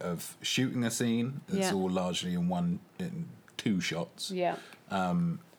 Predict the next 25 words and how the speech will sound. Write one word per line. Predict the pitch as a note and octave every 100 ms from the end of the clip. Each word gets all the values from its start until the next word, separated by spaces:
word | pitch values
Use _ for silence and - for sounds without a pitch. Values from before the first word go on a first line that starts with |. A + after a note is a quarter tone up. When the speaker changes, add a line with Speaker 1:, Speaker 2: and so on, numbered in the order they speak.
| -
Speaker 1:
and | F2+
so | F2
you | F2 F2
get | F#2 F2
that | F2 F2
nice | F2 E2+ F2 - - -
sense | - F#2 F2 -
of | E2+
just | E2+ - -
two, | - F#2 F2 D#2+ - - - - -
that | F#2+ -
almost | G2 F#2 -
kind | F#2+ F2
of, |
yeah, | F#2+ E2+ -
play, | - F#2 F2 E2+ E2 D#2+ F2 - -
theatrical | - G2+ F#2+ - F2+ F#2 E2 - - -
type | F#2 E2+
thing | F2 E2
of | -
just, | - - - - - -
here's | - F2 -
two | - F2+ E2 D2+ - - - - - - - - - -
actors | E3+ - F3 D3+ - - -
acting, | F#3 - - D3+